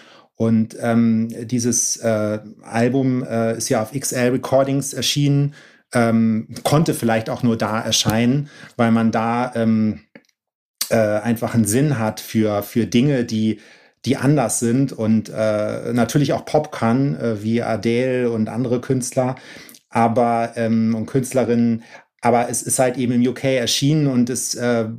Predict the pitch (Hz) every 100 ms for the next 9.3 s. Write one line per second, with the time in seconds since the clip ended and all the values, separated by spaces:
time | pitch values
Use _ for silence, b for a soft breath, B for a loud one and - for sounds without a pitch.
0 | - 139 - - 139 147 151 147 139 131
1 | 123 143 135 135 139 - 120 147 143 110
2 | 107 101 101 b b b b _ 123 120
3 | 123 120 131 156 123 110 107 117 127 117
4 | 127 135 123 120 117 117 120 131 120 123
5 | 123 - 117 110 113 110 b b b 117
6 | 107 127 143 156 151 151 127 - 143 156
7 | 160 147 143 B - 117 151 170 151 -
8 | - - 117 123 123 120 123 - 123 123
9 | 117 110 101